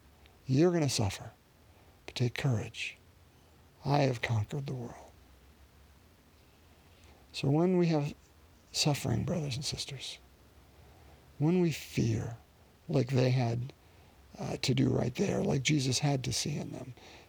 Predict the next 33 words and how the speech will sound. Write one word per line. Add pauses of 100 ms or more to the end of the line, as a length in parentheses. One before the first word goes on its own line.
because
in (260)
three
lines
he
gives
two
consoling
statements. (400)
When
we
feel
left
alone, (400)
realize
these
two
things.
One, (320)
we
are
never
alone. (1300)
We
are
never
alone, (760)
because
the
Father
is
with
us.